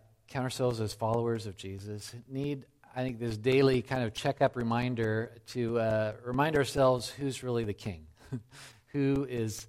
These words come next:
uh, who's the sovereign, who's the master, who's, who's in charge. And, and that's really what discipleship is, is, uh, is putting yourself in a position as a,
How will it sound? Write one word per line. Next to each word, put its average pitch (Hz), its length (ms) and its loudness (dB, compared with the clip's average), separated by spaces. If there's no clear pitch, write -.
uh, 101 340 -2
who's 143 320 0
the 147 100 -6
sovereign, 113 540 2
who's 127 180 -4
the - 80 -8
master, 107 600 -2
who's, 110 380 -8
who's 113 200 -6
in 98 120 -10
charge. 92 480 -12
And, 175 160 -4
and 196 80 2
that's 240 200 4
really 277 120 4
what 185 140 4
discipleship 147 640 2
is, 131 420 6
is, 120 260 2
uh, 117 300 4
is 139 140 0
putting 185 240 0
yourself 160 380 4
in 139 100 0
a 127 40 0
position 131 480 0
as 120 240 0
a, 110 320 0